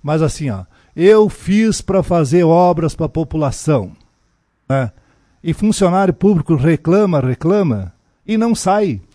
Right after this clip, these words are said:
Tem setecentos reais de, de, de vale. Olha o salário do funcionário público.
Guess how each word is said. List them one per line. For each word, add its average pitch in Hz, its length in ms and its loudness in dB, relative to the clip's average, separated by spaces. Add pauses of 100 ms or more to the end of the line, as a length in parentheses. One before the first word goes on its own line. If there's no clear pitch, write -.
(160)
Tem 196 140 0
setecentos 220 540 -4
reais 202 400 2
de, 165 200 -2
de, 147 160 -2
de 139 200 -2
vale. 147 420 0 (220)
Olha 233 280 4
o 214 60 -2
salário 214 640 0
do 180 120 -4
funcionário 180 520 -4
público. 190 260 -8